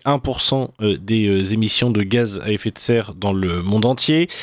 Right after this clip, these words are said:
euh, que, euh, à côté de ça, évidemment, euh, la Chine, elle, est en pleine croissance à ce, à ce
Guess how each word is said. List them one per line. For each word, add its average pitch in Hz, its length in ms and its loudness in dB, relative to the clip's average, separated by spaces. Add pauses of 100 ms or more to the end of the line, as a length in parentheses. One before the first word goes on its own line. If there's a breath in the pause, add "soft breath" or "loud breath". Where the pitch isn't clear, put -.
(280 loud breath)
euh, 120 360 2
que, 143 500 2
euh, 95 300 -2
à 117 100 2
côté 123 240 -2
de - 60 -8
ça, 127 180 0
évidemment, 123 720 0
euh, 92 240 0
la 98 160 2
Chine, - 320 0
elle, 110 160 0
est 104 140 0
en 104 80 0
pleine 104 360 0
croissance - 720 -2
à 101 120 -2
ce, 92 640 0
à 104 100 -2
ce - 80 -8